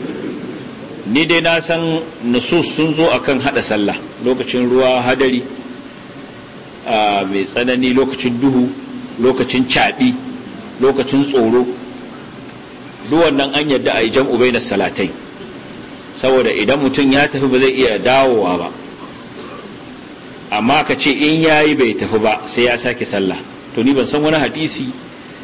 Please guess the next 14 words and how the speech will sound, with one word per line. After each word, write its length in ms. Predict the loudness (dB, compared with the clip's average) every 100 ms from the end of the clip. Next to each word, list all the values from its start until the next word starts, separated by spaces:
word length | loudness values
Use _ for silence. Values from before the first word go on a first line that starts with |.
| -2
da 120 | 2
ya 80 | 4
nuna 180 | 4 2
haka 240 | 0 -4
ba. 120 | -6 -8 -12 -14 -16 -16 -18 -18 -16 -16 -16 -18 -18 -18 -18 -4
In 80 | 2
wasu 240 | 4 4
bayanai 400 | 4 4 4 0
ne 120 | 2 2
da 100 | 2
malamai 360 | 2 4 4
za 140 | 4 2
su 140 | 2
yi, 160 | -2